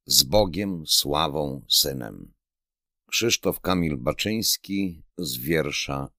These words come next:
do matki. W tomie Zagłada Rosji opisaliśmy kulisy podboju olbrzymiego państwa i narodu rosyjskiego przez żydo-hazarską dzicz, rosyjskojęzyczną i amerykańską,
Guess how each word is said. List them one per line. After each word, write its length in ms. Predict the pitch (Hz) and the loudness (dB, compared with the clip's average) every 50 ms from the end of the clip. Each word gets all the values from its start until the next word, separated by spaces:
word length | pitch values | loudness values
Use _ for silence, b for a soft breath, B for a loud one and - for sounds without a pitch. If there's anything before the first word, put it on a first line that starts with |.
| _ | _
do 260 | - 60 60 69 71 | -18 -8 -6 -4 -4
matki. 760 | 65 60 55 50 50 - - - _ - - - - - - _ _ _ _ _ _ _ _ _ _ _ _ _ _ _ _ _ _ _ _ _ _ _ _ _ _ _ _ _ _ _ _ _ _ _ _ _ _ _ | -2 -4 -6 -8 -12 -14 -20 -20 _ -20 -20 -18 -18 -18 -20 _ _ _ _ _ _ _ _ _ _ _ _ _ _ _ _ _ _ _ _ _ _ _ _ _ _ _ _ _ _ _ _ _ _ _ _ _ _ _
W 100 | - - | -14 -4
tomie 280 | - 151 180 180 170 - | -2 -2 -2 0 0 2
Zagłada 440 | 104 92 78 87 110 117 113 110 | 2 2 2 2 0 2 2 2
Rosji 320 | 78 71 69 - - 85 87 | 2 2 2 0 0 -2 -2
opisaliśmy 640 | 78 - 80 - - 87 113 131 - 143 156 - | -4 -4 -4 -4 -2 -2 -2 -2 -2 -2 -2 -4
kulisy 360 | - - 78 85 87 - - | -4 -4 -4 -2 -2 -2 -4
podboju 480 | - - 80 69 67 67 78 80 82 85 | -4 -4 -4 -4 -2 0 2 2 4 2
olbrzymiego 480 | 85 82 69 64 65 82 78 69 69 67 | 2 0 -2 -4 -4 -4 -2 -2 -4 -4
państwa 640 | - - 85 90 92 90 - - - - 101 104 | -2 0 0 0 2 0 -2 -2 -2 -6 -6 -6
i 140 | - - 82 | -4 -4 -2
narodu 340 | 76 69 71 80 78 76 78 | -2 0 0 0 0 0 -2
rosyjskiego 680 | 76 69 - 71 69 65 - - - 73 71 78 101 - | -2 -2 -2 -4 -4 -6 -8 -6 -6 -6 -4 -4 -6 -6
przez 340 | - - 85 82 65 - | -6 -4 -4 -4 -4 -4
żydo-hazarską 1040 | 65 65 73 120 135 123 - - - 78 65 80 80 76 - - - 80 80 80 73 | -6 -4 -4 -4 -4 -4 -4 -4 -4 -2 -2 -2 -2 -2 -4 -4 -4 -6 -4 -4 -4
dzicz, 420 | 60 58 - - - - - - _ _ _ _ _ _ _ _ _ _ _ _ _ | -6 -6 -8 -10 -12 -14 -14 -18 _ _ _ _ _ _ _ _ _ _ _ _ _
rosyjskojęzyczną 1300 | 80 87 87 - - 95 101 98 - - - 92 92 90 90 - 101 127 - - - 123 120 120 117 107 - _ _ | -2 2 4 4 4 4 4 2 0 0 0 0 0 0 0 0 0 0 0 -2 -2 -2 -2 -4 -4 -8 -10 _ _
i 140 | - 82 - - | -6 -6 -4 -4
amerykańską, 1120 | 80 85 85 82 85 87 87 - - 85 76 65 60 - - - - - 50 50 50 50 | -2 0 0 0 0 0 -2 -2 -2 -2 -2 -2 -2 -2 -4 -4 -4 -10 -14 -14 -16 -18